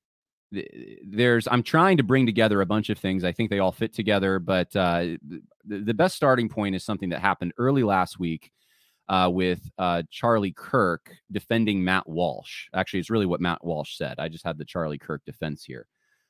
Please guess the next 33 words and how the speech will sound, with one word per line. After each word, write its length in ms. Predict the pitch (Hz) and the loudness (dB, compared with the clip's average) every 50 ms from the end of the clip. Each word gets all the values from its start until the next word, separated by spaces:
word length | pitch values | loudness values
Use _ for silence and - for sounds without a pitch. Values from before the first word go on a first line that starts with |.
| _ _ | _ _
Um, 300 | - 82 78 76 73 71 - | -12 -10 -10 -10 -10 -6 -4
I 80 | 98 | -4
should 220 | 113 - - 180 180 | 0 2 0 2 4
probably 260 | 190 180 160 143 127 | 4 6 6 6 4
acknowledge, 420 | 117 113 113 110 110 107 110 98 | 2 0 2 2 2 0 0 -2
though, 320 | 101 101 95 92 87 82 - _ - - | -4 -4 -4 -4 -4 -6 -12 _ -20 -20
<laughs> 180 | 90 - _ _ | -20 -20 _ _
since 240 | - 127 113 - - | -6 -6 -6 -2 -2
I'm 140 | 131 117 120 | -2 0 0
at 100 | 123 104 | -2 -2
the 80 | 120 | -4
beginning 400 | 107 98 95 87 101 104 104 101 | -6 -6 -4 -2 -2 -2 -2 -2
of 80 | 95 87 | -4 -4
this, 160 | 80 85 - | -6 -8 -2
someone 240 | - 135 135 147 143 | 0 2 4 4 4
in 80 | 127 113 | 4 2
the 60 | 107 | 0
chat 340 | - - 117 101 92 80 87 | 0 2 2 2 2 2 0
did 180 | 107 104 87 | -4 -4 -4
say 280 | - - - 101 90 82 | -4 -2 0 0 0 0
for 240 | - 92 90 85 85 | -2 -4 -4 -2 -2
nine 240 | 92 92 95 98 | -2 0 0 0
ninety-nine, 600 | 98 95 92 90 87 87 87 87 87 82 80 78 - _ _ _ _ _ _ _ _ | 0 0 0 0 0 0 0 -2 -2 -2 -4 -6 -10 _ _ _ _ _ _ _ _
I, 340 | - 92 92 92 76 92 - - _ | 0 0 0 0 0 -4 -8 -8 _
I 80 | 90 101 | 0 0
have 80 | 107 110 | 2 4
no 140 | 123 135 | 6 8
idea 280 | 143 143 139 131 127 117 | 8 8 8 6 6 4
how 140 | 110 113 107 | 4 4 2
modern 280 | 107 110 117 117 117 | 4 4 4 4 4
evangelicals 600 | 113 110 98 107 98 104 98 98 95 - 101 92 | 2 2 2 0 2 2 0 0 0 -2 -6 -6
can 140 | - - 90 | -4 -6 -6
critique 520 | 85 - 87 82 - - 160 165 - - | -4 -4 -8 -4 2 2 2 2 2 -6